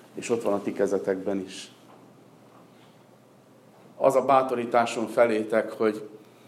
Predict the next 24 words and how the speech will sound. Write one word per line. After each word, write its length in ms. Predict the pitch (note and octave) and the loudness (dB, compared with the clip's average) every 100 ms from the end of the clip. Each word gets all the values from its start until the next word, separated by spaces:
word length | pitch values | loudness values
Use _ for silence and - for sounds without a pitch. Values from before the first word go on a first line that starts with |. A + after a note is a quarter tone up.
| - | -20
és 200 | - - | -14 -10
magam 300 | - A#2 A2 | -4 -2 0
felé 340 | G#2 G#2 G2+ G#2 | -2 0 0 0
is 140 | G2+ | -4
természetesen, 880 | - G#2+ G#2 G#2 G#2 G2+ - G#2+ G2+ | 0 0 0 -4 -4 -4 -6 -8 -6
hogy 220 | G#2 G#2 - - | -4 -6 -8 -10
ezekből 400 | - A#2+ A2+ A2+ | -2 0 2 4
a 80 | G#2+ | 2
tanácsokból 800 | - A#2+ G#2 G#2+ A2+ F#2+ G2 G#2 | 2 0 0 0 -2 -2 0 -2
sose 360 | - C3+ A#2+ G2+ | 0 -2 2 2
legyen 400 | G2+ G2 G2+ G2 | 2 0 -2 0
elég. 420 | G2+ F#2 F2+ - - - - - - - - - - | 0 0 -4 -10 -16 -20 -20 -20 -16 -16 -16 -20 -4
Mindig, 640 | C3 D#3+ C#3+ B2 G#2 - | 4 6 6 4 0 -2
mindig 420 | C3 C#3+ B2 A#2 | 2 2 2 -2
vedd 300 | A#2+ C3 B2 | 2 2 2
elő, 280 | A#2+ A2 G2+ | 2 2 2
és 200 | G2+ G2+ | 0 -2
még 440 | C3+ C#3 C3 A2+ - | 4 6 4 2 2
engedd, 400 | C3+ B2+ A#2 - | 4 6 2 0
hogy 160 | G#2 | -4
tanácsoljon 580 | - A#2 G#2+ G2 A2+ G2 | 0 2 2 0 0 0
a 60 | G2+ | 0
Szentírás 680 | - G#2+ G#2 G#2 G#2 G#2+ | 0 -2 0 -2 -2 -4
téged. 360 | - F#2+ F#2 A2 | -6 -6 -6 -10